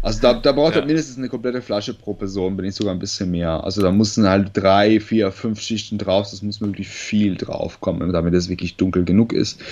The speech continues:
Speaker 1: Und dann noch was
Speaker 2: Mhm.
Speaker 1: beim Finish, mindestens ein bisschen Babyöl oder Hautöl für den Glanz, weil das Toptan doch sehr matt ist.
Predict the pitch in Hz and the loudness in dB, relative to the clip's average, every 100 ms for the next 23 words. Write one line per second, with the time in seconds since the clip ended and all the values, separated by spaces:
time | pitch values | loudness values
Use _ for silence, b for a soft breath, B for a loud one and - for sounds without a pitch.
0 | B B 101 98 98 113 110 101 101 104 | B B 4 6 8 6 6 4 2 0
1 | - 139 135 - 131 147 - 113 107 120 | 2 4 4 2 4 4 0 -6 -6 -6
2 | 110 113 107 95 _ _ 98 101 107 - | -6 -4 -4 -6 _ _ -2 0 0 2
3 | 101 98 87 90 92 - 101 101 101 B | 2 2 -2 -2 -2 0 2 2 -2 B
4 | B B - 101 92 92 98 139 170 101 | B B -4 0 0 2 2 2 0 -2
5 | 98 - 104 - 110 104 101 95 95 98 | -4 -6 -8 -6 -4 -2 -2 -2 -2 -2
6 | - - 165 - | -2 -4 -6 -8